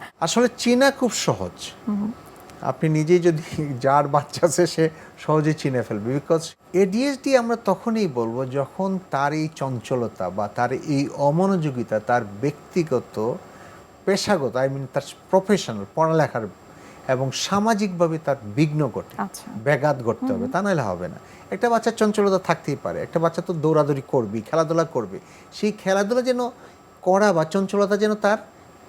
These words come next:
Speaker 1: স্কুলে গিয়ে প্রতিদিন একটা করে পেন্সিল হারিয়ে ফেলছে,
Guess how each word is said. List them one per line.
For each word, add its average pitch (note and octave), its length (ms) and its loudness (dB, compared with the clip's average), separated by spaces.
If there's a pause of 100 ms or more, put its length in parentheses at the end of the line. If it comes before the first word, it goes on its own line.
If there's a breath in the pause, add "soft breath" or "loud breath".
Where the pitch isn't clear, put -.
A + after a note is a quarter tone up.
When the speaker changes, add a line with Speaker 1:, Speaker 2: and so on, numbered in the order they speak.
(100)
Speaker 1:
স্কুলে G#3+ 340 4
গিয়ে G3 160 4 (200)
প্রতিদিন F#3+ 300 2
একটা F3+ 220 2
করে E3 220 2
পেন্সিল C#3 280 0
হারিয়ে G#2 300 2
ফেলছে, - 380 -8